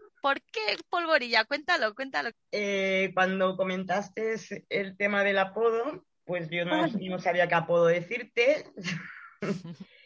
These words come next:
Speaker 2: Y entonces hice una especie de encuesta con mi grupo de amigos, de, de amigas de, de la, de la bici. Y porque tengo bastan-, distintos apodos. Eh, eh, no sé, pues en Marruecos me llamaban, ¿no, Lola? La Power.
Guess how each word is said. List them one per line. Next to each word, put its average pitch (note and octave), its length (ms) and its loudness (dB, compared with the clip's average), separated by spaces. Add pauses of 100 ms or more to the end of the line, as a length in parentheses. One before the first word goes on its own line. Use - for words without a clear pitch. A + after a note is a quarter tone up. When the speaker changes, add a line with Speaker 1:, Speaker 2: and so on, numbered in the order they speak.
(160)
Speaker 2:
Y G3+ 160 -4
entonces G#3 540 -2
hice B3 160 -8
una B3 160 0
especie A#3+ 480 0
de A#3 80 2
encuesta A3+ 540 0
con A3 180 -2
mi G3 300 -2
grupo G3 380 -4
de G3 120 2
amigos, G3+ 480 0
de, F#3 220 0
de F3 140 4
amigas F#3 380 2
de, D#3+ 680 0
de D#3+ 120 2
la, C#3+ 360 2
de C#3 100 -6
la C3 120 -4
bici. D#3 520 -10 (460)
Y G3 240 -4
porque G3+ 260 -4
tengo G#3+ 240 -2
bastan-, A#3 460 0
distintos A3 560 -6
apodos. E3 720 -2
Eh, D#3 720 -2 (420)
eh, - 160 -10
no D#3 180 -4
sé, D3 520 -4
pues D3 240 -10
en D3 200 -4
Marruecos D#3+ 460 -2
me E3+ 160 -4
llamaban, E3 560 4
¿no, E3+ 140 0
Lola? E3+ 340 2
La D#3+ 220 0
Power. F3 560 4